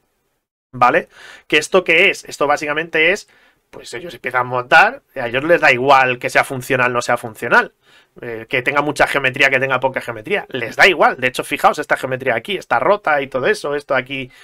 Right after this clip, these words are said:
tiene errores, les da igual todo eso. Ellos lo que les importa es que luego cuando hagan el render, que por cierto estos dos renders tardan un huevo,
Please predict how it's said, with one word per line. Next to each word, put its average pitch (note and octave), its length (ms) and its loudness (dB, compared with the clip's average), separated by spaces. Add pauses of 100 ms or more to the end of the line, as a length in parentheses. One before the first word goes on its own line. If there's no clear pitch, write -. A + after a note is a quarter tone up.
(220)
tiene B2+ 200 -2
errores, E3+ 280 0
les C#3+ 240 -4
da G#3+ 100 4
igual G#3+ 240 0
todo F#3 140 2
eso. D3+ 300 -4
Ellos C#3 180 -4
lo D3 140 -6
que D3+ 80 -10
les D3+ 160 -8
importa D#3+ 320 -6
es - 80 -14
que D3+ 80 -2
luego C#3+ 240 0
cuando B2+ 200 0
hagan F3 160 2
el F#3 120 0
render, G3 500 2
que B2+ 140 -8
por A#2+ 100 -6
cierto E3 220 -8
estos D#3 180 -4
dos D#3+ 160 -10
renders E3 320 -4
tardan D3 280 0
un D#3 120 -8
huevo, G3 400 2